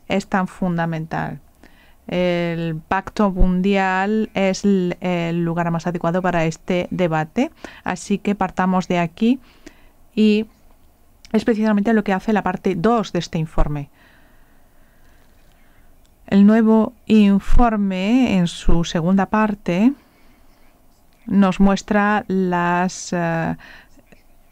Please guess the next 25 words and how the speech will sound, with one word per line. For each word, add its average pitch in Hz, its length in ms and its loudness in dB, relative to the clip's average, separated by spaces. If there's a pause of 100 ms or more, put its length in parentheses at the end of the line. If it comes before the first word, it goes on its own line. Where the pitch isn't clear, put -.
tendencias 190 1200 0
emergentes 175 1400 -2
con 151 280 -4
cifras 185 920 2 (320)
y 202 360 2
las 185 200 -2
consecuencias 180 580 -2
que 202 80 -4
tiene 185 220 0
principalmente 180 640 -2
en 214 80 2
las 190 180 -2
mujeres 165 460 -4
en 185 80 -4
situaciones 165 720 -6
de 165 120 -6
crisis. 202 680 -4 (500)
Las 175 400 -2
mujeres 180 600 -4
son 190 420 -2
a 190 80 -2
menudo 180 540 -2 (300)
las 185 260 -4
que 185 460 -4 (320)
ti-, 190 340 -2